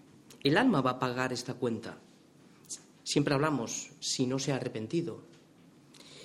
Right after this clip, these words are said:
Y rendirse a una muerte eterna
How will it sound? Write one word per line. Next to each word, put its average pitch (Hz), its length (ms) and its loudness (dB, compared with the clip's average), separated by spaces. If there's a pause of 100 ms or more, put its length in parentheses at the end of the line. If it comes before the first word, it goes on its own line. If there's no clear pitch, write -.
(260)
Y 156 100 4
rendirse 143 800 4 (580)
a 123 100 0
una 196 200 4
muerte 165 560 2 (160)
eterna 131 640 -2